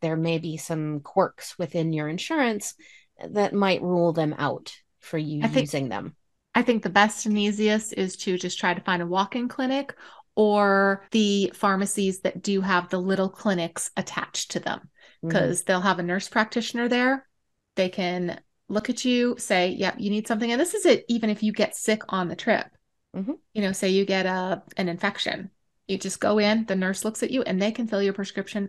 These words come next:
Speaker 2: right there.
Speaker 1: Now, that's with the U S.
Speaker 2: Yes.
Speaker 1: If you're
Speaker 2: Yeah,
Speaker 1: traveling
Speaker 2: yes.
Speaker 1: overseas, one of the things to know and one of the things to call about ahead of time is, does your hotel have a doctor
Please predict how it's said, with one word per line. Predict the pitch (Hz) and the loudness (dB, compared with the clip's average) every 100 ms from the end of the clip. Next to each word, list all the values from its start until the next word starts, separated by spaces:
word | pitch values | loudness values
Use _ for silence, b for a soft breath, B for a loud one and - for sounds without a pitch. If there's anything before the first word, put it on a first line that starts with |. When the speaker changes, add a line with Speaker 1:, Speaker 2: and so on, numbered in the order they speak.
| - | -8
Speaker 2:
right | 170 170 180 175 | -10 -4 -4 -2
there. | - - - _ _ _ _ _ _ B B B B | -4 -6 -6 _ _ _ _ _ _ B B B B
Speaker 1:
Now, | 185 196 | 0 4
that's | 285 302 | 4 4
with | 311 285 | 0 2
the | 240 | 2
U | 226 220 | 4 4
S. | 147 - - - _ _ _ - | 2 0 -10 -14 _ _ _ 0
Speaker 2:
Yes. | 180 - - | 2 2 0
Speaker 1:
If | 165 | 2
you're | 156 | 0
Speaker 2:
Yeah, | 147 | 4
Speaker 1:
traveling | 165 175 202 226 | 4 4 2 2
Speaker 2:
yes. | 233 | 2
Speaker 1:
overseas, | 254 - 294 220 175 196 - - _ _ | 2 2 2 2 2 -2 -6 -18 _ _
one | 175 208 294 | 0 2 2
of | 285 | 2
the | 277 | 2
things | 262 240 240 | 4 0 0
to | - | -2
know | 214 202 190 185 | 2 4 4 2
and | - 185 | 0 0
one | 180 | 2
of | 180 | 2
the | 185 | 0
things | 190 185 - | -2 -4 -6
to | - | -2
call | 196 202 | 0 2
about | 180 165 | 2 0
ahead | - - 285 | -2 0 0
of | - | 0
time | - 160 143 143 - | -4 -2 0 -2 -2
is, | 185 185 - - - | 2 2 0 -12 -2
does | 190 214 240 233 | 4 6 6 2
your | 220 214 208 202 | 0 2 4 2
hotel | - 196 180 - 262 196 170 175 - | 2 0 0 -2 0 0 0 -4 -2
have | 185 180 | 2 4
a | 190 | 6
doctor | 185 170 - 160 262 | 4 4 -2 -4 -4